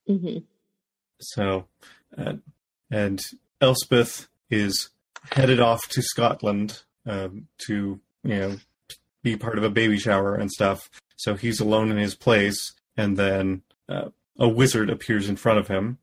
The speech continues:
Speaker 2: and he tries to, you know, "How dare you, sir, appear in my home like that?" and tries to scare him off, basically.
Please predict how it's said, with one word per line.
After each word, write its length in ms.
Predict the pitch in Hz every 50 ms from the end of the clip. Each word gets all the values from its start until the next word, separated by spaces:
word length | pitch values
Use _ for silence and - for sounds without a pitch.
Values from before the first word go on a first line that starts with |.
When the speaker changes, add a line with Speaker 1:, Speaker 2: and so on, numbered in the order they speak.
| _ _ _ _ _ -
Speaker 2:
and 140 | - 104 101
he 180 | 104 104 104 101
tries 340 | - - 101 101 101 - -
to, 220 | - 107 104 104 _ _ _ _ _ - - - -
you 80 | 123 90
know, 240 | - - - 139 - _ _ _ - - - _ _ _ _ _
"How 200 | - 190 226 220
dare 180 | 196 196 185 170
you, 160 | 151 143 131
sir, 320 | 120 - 135 127 120 117 113
appear 280 | 113 - 156 151 147
in 120 | 139 123 127
my 160 | 131 127 120
home 240 | 120 127 127 120 120
like 160 | 117 117 -
that?" 280 | 123 120 117 110 - -
and 260 | 113 107 104 92 - - - - _ _ _ _ -
tries 320 | - 127 117 107 104 107
to 100 | - 123
scare 280 | 101 - - 120 107 104
him 100 | 101 104
off, 320 | 107 104 101 101 98 -
basically. 540 | - - - - - - - - 92 104 127